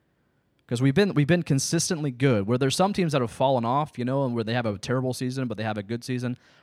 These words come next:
Blue Jackets have consistently had a good seasons over the, over the span of the last five, six years, where I'm fairly confident that we are now, like, top five in terms of regular season wins, uh,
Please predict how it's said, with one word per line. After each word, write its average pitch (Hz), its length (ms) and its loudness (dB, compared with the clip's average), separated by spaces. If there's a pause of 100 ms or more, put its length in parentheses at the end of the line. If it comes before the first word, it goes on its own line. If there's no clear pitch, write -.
(100)
Blue 147 140 4
Jackets 143 340 4
have 127 160 0
consistently 123 520 -4
had 117 180 0
a 101 60 -4 (280)
good 139 240 2
seasons 117 520 -2
over 104 180 -6
the, 95 60 -10 (140)
over 113 200 -6
the 107 100 -8 (140)
span 117 480 -4
of 104 80 -6
the 107 80 -4
last 101 300 -6
five, 104 220 -4
six - 220 -12
years, 113 460 -2 (440)
where 113 120 -2
I'm 113 120 -2
fairly 143 340 2
confident 117 520 0 (120)
that 104 400 -4
we 123 180 0
are 123 160 2
now, 113 300 0
like, 95 200 -8
top 139 240 0
five 113 300 0
in 101 80 -6
terms 104 260 -6
of 92 120 -10
regular 98 380 -6
season 90 340 -8
wins, 87 360 -8 (380)
uh, 90 160 -8